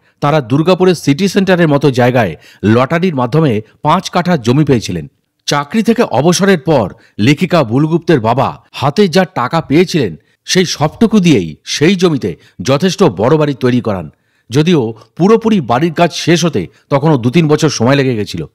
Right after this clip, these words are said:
তাদের বাড়ি সম্পূর্ণ তৈরি হওয়ার আগেই অসম্পূর্ণ বাড়িতে বাস করতে তারা চলে আসেন। ভাইদের কারোর তখনও কোনো চাকরি হয়নি।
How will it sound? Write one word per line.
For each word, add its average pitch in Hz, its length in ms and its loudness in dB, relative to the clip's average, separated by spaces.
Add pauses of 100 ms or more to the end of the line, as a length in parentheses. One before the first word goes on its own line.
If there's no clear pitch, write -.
(180)
তাদের 180 340 2
বাড়ি 185 200 0
সম্পূর্ণ 170 520 -2
তৈরি 151 320 2
হওয়ার 143 320 2
আগেই 117 400 -2 (320)
অসম্পূর্ণ 214 640 0
বাড়িতে 160 300 0
বাস 127 280 -2
করতে 113 360 0 (100)
তারা 131 200 0
চলে 117 240 0
আসেন। 92 300 -4 (320)
ভাইদের 151 520 -4 (240)
কারোর 165 280 -2
তখনও 160 340 -2
কোনো 143 180 0
চাকরি 127 380 0
হয়নি। 90 240 -2